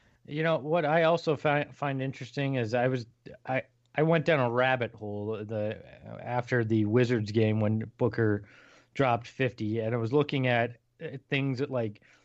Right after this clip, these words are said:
guys who have had losses in fifty, uh, when scoring fifty points or more, right? Wilt Chamberlain did it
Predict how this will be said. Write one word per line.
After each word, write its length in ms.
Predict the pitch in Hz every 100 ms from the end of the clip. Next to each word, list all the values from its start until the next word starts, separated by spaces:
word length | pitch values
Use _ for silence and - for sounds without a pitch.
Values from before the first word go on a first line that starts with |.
| _ _ -
guys 360 | 143 151 151 -
who 140 | 151
have 100 | 117
had 300 | 120 139 120
losses 800 | 107 117 135 135 135 127 117 113
in 320 | 123 127 120
fifty, 540 | 117 - 147 143 - 120
uh, 120 | 123
when 220 | 135 127
scoring 440 | - - 139 131
fifty 440 | 120 - 131 - 131
points 380 | - 131 120 113
or 80 |
more, 340 | 113 107 95 87
right? 320 | 101 117 135 - _ _ -
Wilt 220 | 151 294
Chamberlain 540 | 294 262 277 247 214 185
did 140 | 165
it 180 | 160